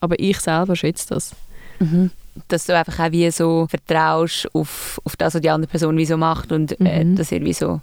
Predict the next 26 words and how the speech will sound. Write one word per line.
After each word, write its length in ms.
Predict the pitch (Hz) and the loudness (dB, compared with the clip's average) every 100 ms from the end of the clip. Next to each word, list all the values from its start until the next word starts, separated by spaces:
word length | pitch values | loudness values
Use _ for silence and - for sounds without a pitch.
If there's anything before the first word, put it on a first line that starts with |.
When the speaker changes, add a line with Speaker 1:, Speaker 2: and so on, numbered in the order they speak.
| - - - - | -10 -20 -20 -2
Speaker 2:
ja, 180 | 170 175 | 0 0
zusammenkommt 580 | - 185 247 - 202 165 | 0 -2 -2 -2 -2 -2
mit 160 | 160 160 | -2 -2
euch 140 | 165 | -2
zum 240 | 165 - | -4 -2
Beispiel 160 | 165 156 | -2 -2
Verantwortungsbereichen 1600 | 170 165 160 165 160 165 - - - 165 160 160 160 - 190 170 | 0 0 0 -2 -2 -6 -8 -6 0 2 2 0 -4 0 0 2
Speaker 1:
Mhm. 60 | 190 | 2
Speaker 2:
und 120 | 190 | 0
dass 120 | 156 | -2
das 160 | 165 156 | -4 -4
dann 200 | 160 160 - - - - - | -4 -4 -8 -20 -20 -20 -20
zusammenklappt. 600 | - 156 180 - - - - - | -6 -4 -2 -4 -6 -8 -20 -4
Mhm. 80 | 156 | 2
Speaker 1:
Mhm. 260 | 170 196 202 - - - - - - - - | 4 2 0 -10 -20 -20 -20 -20 -20 -20 -14
Speaker 2:
Voll 140 | - 165 | -4 0
gut. 120 | 185 | 2
Ich 60 | 214 | 2
Speaker 1:
Was 60 | 214 | 2
Speaker 2:
weiss, 80 | |
Speaker 1:
würdest 200 | 208 - | 0 -4
du 40 | 226 | -2
Speaker 2:
ja. 100 | 190 | 0
Speaker 1:
dann 160 | 208 277 | 0 0
sagen? 340 | 277 156 | 0 2
Speaker 2:
<laughs> 100 | 151 | 2